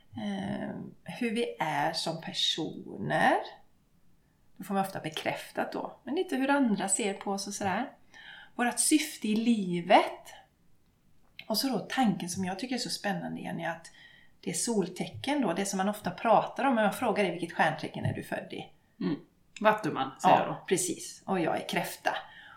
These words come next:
Speaker 1: Och då, då är det, kan man inte så mycket om astrologi som jag inte har gjort tidigare, så, så tänker man ju bara på det där. Men det spännande är att det ska vi växa in i. Tanken är att vi ska växa in i det.
Speaker 2: Mm.
Speaker 1: Och då är det intressant att veta de här sakerna vi har innan och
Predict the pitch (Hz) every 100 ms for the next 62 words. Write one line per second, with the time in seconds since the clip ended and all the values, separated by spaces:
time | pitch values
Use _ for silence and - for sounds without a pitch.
0 | - - 202 214 196 233 320 320 302 277
1 | 233 - _ - 208 208 302 349 208 220
2 | 220 214 175 180 - 185 170 202 202 170
3 | 160 214 214 202 - 202 - 180 - 208
4 | - - 180 165 214 294 415 269 175 -
5 | 190 - - - - - - 226 233 277
6 | 254 214 277 320 202 196 - - - _
7 | - - 208 240 - - 233 190 277 -
8 | - - - 403 - - - - - 226
9 | 208 262 214 196 - 208 226 - - 285
10 | 196 175 - - - - 202 185 233 311
11 | 349 381 320 247 254 294 220 - 247 392
12 | 359 269 202 202 196 196 180 - 214 175
13 | 151 139 147 156 165